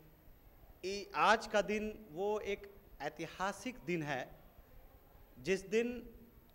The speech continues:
दो समुदायों के बीच में चल रहे बहुत बड़े झगड़े को, विवाद को एक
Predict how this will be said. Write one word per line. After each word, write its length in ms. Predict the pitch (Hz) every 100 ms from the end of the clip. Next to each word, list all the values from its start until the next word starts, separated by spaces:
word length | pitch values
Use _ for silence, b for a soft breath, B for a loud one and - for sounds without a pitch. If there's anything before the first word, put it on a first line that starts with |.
| - -
दो 380 | 160 135 233 262
समुदायों 760 | 262 - 196 196 196 190 202 233
के 240 | 226 220
बीच 520 | 196 - 185 214 214 185
में 300 | 208 214 214 - -
चल 300 | 196 208 226
रहे 400 | 214 175 185 196 - - - - - -
बहुत 360 | 190 185 254 240
बड़े 580 | 196 214 220 226 226 - - B B - - - - - - - - - -
झगड़े 380 | - 175 202 220
को, 500 | 214 196 202 202 - -
विवाद 500 | 160 151 156 175 202
को 560 | 202 196 196 202 208 - - - - 139
एक 320 | 156 -